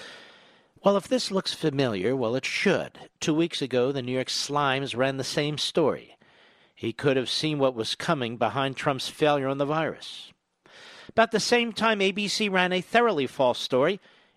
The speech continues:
Intelligence reported warned of cor-, coronavirus crisis as early as November, sources. This story was so rife with falsehoods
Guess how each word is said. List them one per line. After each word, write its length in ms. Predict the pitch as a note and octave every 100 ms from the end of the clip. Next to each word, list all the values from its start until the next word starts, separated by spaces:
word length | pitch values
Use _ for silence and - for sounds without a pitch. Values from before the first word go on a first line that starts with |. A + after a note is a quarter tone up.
| -
Intelligence 720 | A2 - F#3 D#3+ B2 G#2 C#3
reported 460 | A#2 D3 C3 C3+ - _ -
warned 380 | G#2+ D#3 F3+ D#3
of 160 | A2
cor-, 360 | - C#3 D3 C3+
coronavirus 800 | - C3+ D#3+ C#3+ C3 D#3+ D3+ -
crisis 560 | D#3 F3+ - G2 -
as 180 | A2+ -
early 320 | D#3+ D#3 D#3
as 160 | C3 -
November, 500 | B2+ A#2+ G3 F3+ D#3+
sources. 760 | - C3 G2 - - - - - _ - - - - - - _ -
This 140 | D3
story 320 | - D#3 D3+ D#3
was 200 | B2+ -
so 260 | - D#3+
rife 340 | C#3 D3 D#3 D3
with 120 | G#2
falsehoods 800 | - D#3 D#3+ - G2+ G2+ -